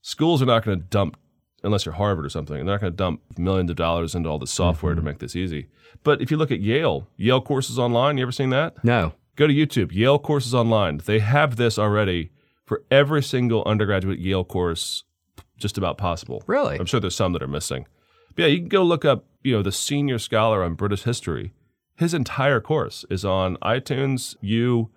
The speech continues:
Speaker 1: it's on YouTube, all this stuff. Harvard's been doing this as well. They're just putting everything out for free
Speaker 2: Mm-hmm.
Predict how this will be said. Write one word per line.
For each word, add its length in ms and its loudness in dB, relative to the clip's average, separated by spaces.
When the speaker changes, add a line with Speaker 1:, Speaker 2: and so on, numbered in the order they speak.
Speaker 1:
it's 400 -4
on 440 0
YouTube, 460 -2
all 120 2
this 80 -4
stuff. 220 -4
Harvard's 400 0
been 140 -2
doing 160 2
this 120 -4
as 120 -6
well. 320 0
They're 100 0
just 220 -8
putting 240 0
everything 240 0
out 140 -2
for 80 -16
free 320 0
Speaker 2:
Mm-hmm. 160 0